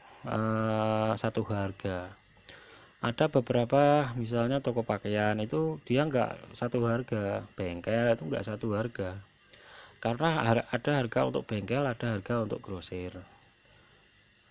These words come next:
Nah, kemudian kalau sudah selesai ini, baru, eh, su-, eh, totalnya, keluar nanti jumlah totalnya.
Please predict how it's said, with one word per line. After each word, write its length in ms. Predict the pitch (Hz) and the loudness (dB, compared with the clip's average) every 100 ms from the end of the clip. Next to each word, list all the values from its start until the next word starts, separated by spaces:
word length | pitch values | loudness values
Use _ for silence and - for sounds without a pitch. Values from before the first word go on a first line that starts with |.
| _ _ _ _ - | _ _ _ _ -16
Nah, 480 | 98 95 95 92 90 92 | -10 -8 -6 -6 -8 -10
kemudian 400 | 92 95 117 131 | -10 -2 0 0
kalau 240 | 127 110 | 0 -4
sudah 320 | 107 98 95 | -4 -6 -6
selesai 560 | 95 101 - 98 120 135 | -4 -6 -4 -4 -4 -2
ini, 240 | 113 143 156 - - - - - | -4 -4 -8 -18 -20 -18 -20 -10
baru, 480 | 95 90 117 160 175 160 - - - | -6 2 4 4 0 -6 -16 -20 -6
eh, 720 | 120 117 123 123 127 127 127 123 | -2 0 0 0 0 0 0 -4
su-, 240 | - 123 - _ - | -8 -8 -10 _ -6
eh, 60 | 113 | -2
totalnya, 880 | 113 104 101 98 98 95 92 92 92 | -2 2 4 4 2 0 -2 -6 -8
keluar 240 | 110 104 | -4 -2
nanti 240 | 107 107 110 | -2 -2 -4
jumlah 320 | 104 95 90 | -6 -6 -6
totalnya. 640 | 98 98 95 92 92 92 | -8 -4 -2 -2 -6 -10